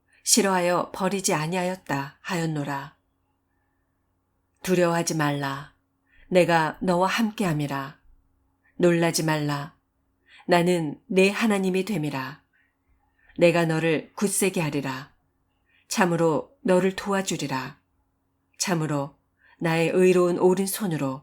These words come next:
너를 붙들리라. 보라, 내게 노하던 자들이 수치와 욕을 당할 것이요. 너와 다투는 자들이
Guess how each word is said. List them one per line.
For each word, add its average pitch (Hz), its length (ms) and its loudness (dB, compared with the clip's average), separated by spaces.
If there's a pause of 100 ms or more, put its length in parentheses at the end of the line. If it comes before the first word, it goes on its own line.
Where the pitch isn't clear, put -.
(460)
너를 160 540 -2
붙들리라. 147 800 -4 (2000)
보라, 147 520 -4 (640)
내게 180 380 6
노하던 175 440 0
자들이 160 560 -4 (220)
수치와 202 560 0
욕을 175 240 0
당할 147 280 -6
것이요. 139 580 -4 (720)
너와 170 300 4
다투는 160 420 -6
자들이 156 560 -4